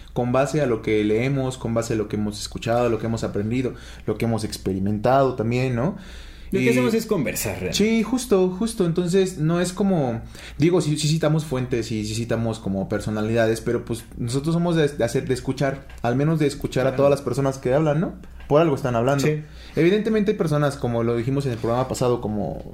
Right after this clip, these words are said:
Speaker 1: Cory Wood, que de repente sí se vuelan la barda. Pero, pues, otra vez, hay gente que le cree, hay gente que no le cree. Y, y hablando de estas cuestiones del tiempo, la realidad solamente está determinada por el observador.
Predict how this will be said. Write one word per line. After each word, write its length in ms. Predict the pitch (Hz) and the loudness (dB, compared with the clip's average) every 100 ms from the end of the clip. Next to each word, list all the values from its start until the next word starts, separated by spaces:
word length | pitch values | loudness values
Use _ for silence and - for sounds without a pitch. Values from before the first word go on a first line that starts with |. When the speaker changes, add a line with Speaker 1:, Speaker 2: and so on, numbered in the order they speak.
| 101 - | -14 -2
Speaker 1:
Cory 160 | 131 131 | 0 2
Wood, 200 | 139 165 - - - | 0 -2 -10 -16 -4
que 360 | 131 120 120 117 | 0 2 2 2
de 100 | 120 | 0
repente 320 | 120 127 143 | 0 -2 -2
sí 120 | 147 | -2
se 120 | 139 139 | 0 -2
vuelan 480 | - - 123 135 | -2 0 0 2
la 60 | 120 | 4
barda. 380 | 110 127 - - - - - - - | 4 4 0 -6 -16 -18 -18 -18 0
Pero, 260 | 135 139 139 | 4 4 4
pues, 160 | 131 | 0
otra 220 | 151 190 | 2 4
vez, 200 | 196 233 | 4 4
hay 120 | 214 214 | 2 2
gente 200 | 208 233 | 0 2
que 120 | 185 | 2
le 140 | 143 | 2
cree, 260 | 156 202 269 | 2 0 0
hay 100 | 226 | 0
gente 240 | 196 185 | 0 0
que 60 | 175 | 0
no 100 | 165 | 0
le 140 | 170 | 0
cree. 260 | 165 190 214 | 0 2 2
Y, 400 | 160 127 120 113 | 2 0 -2 -2
y 200 | 123 123 | 0 2
hablando 320 | 127 135 143 | 4 4 4
de 40 | 156 | 2
estas 140 | 156 | 0
cuestiones 320 | 151 139 143 | -2 0 0
del 140 | 135 - | 0 -2
tiempo, 340 | 131 131 170 | -4 0 2
la 460 | 165 120 117 110 110 | 2 4 4 4 2
realidad 460 | 117 113 117 120 | 2 2 2 0
solamente 420 | 120 143 135 135 156 | 0 0 0 -2 0
está 160 | 151 | 0
determinada 480 | 139 147 135 117 127 | 2 0 0 0 0
por 140 | 139 | 0
el 80 | 135 | 0
observador. 420 | 120 - 82 104 | -2 -2 0 -2